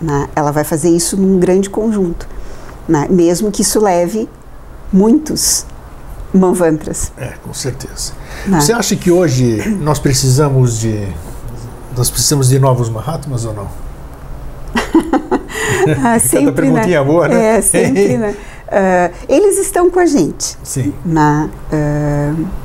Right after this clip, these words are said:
Speaker 1: e todos esses grandes seres inteligentes e que conseguiram fazer a sua saga,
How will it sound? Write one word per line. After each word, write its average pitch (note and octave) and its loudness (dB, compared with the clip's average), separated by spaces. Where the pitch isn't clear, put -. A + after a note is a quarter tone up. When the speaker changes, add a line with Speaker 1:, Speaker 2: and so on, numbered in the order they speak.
Speaker 1:
e D#3+ 6
todos B3 2
esses G#3+ 0
grandes F#3+ 2
seres F#3 2
inteligentes E3+ 0
e E3+ -2
que - -2
conseguiram G3 0
fazer F#3 2
a - 0
sua E3+ 0
saga, F3 0